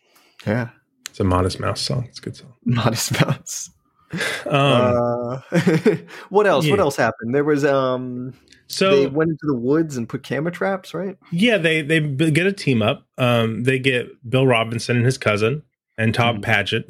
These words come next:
Speaker 2: who's the biologist, and, uh, some of them wearing some sick ass camo. And they go out in the woods and they go looking for this thing.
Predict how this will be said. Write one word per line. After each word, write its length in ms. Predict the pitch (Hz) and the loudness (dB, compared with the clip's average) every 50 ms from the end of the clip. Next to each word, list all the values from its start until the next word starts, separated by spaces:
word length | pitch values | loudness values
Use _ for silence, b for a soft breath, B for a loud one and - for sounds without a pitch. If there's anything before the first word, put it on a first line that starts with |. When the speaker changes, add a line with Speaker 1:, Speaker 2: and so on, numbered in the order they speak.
| - | -6
Speaker 2:
who's 140 | - 113 101 | -6 -6 -4
the 80 | - 113 | -4 -2
biologist, 640 | 104 104 104 95 92 92 92 95 98 113 - - - _ _ _ _ _ _ _ _ _ - | 0 0 0 0 0 -2 -2 -2 -4 -4 -4 -6 -12 _ _ _ _ _ _ _ _ _ -2
and, 340 | 117 113 110 107 104 104 | -2 0 0 0 0 0
uh, 220 | 110 104 104 101 95 | 0 0 0 0 -2
some 200 | - - 127 117 | -2 -2 0 2
of 40 | 117 | 2
them 140 | 113 113 | 2 2
wearing 300 | 117 113 113 113 117 117 | 2 2 2 2 0 0
some 160 | - - 107 95 | -2 -4 -6 -8
sick 300 | - - - 113 - 113 | -6 -4 -4 -4 -2 -2
ass 260 | 110 110 117 117 - | -2 -2 -2 -2 -4
camo. 520 | - - 107 98 92 92 95 98 113 - _ _ _ _ _ B B B B B B B B B B | -6 -6 -4 -2 -2 -2 -2 -4 -4 -6 _ _ _ _ _ B B B B B B B B B B
And 220 | 120 117 117 117 | -2 0 0 2
they 140 | 113 113 113 | 2 0 0
go 220 | 110 110 127 127 135 | 0 0 0 2 2
out 140 | 139 143 147 | 0 -2 -2
in 60 | 143 | -2
the 80 | 135 131 | 0 2
woods 280 | 123 131 135 135 135 139 | 2 2 2 2 2 2
and 80 | 135 | 2
they 60 | 127 | 2
go 100 | 120 127 | 2 2
looking 300 | 131 139 185 190 143 110 | 2 2 2 2 0 0
for 100 | 95 101 | 0 -2
this 200 | 92 95 90 - | -2 -4 -4 -6
thing. 280 | - 101 104 - - | -8 -10 -10 -10 -10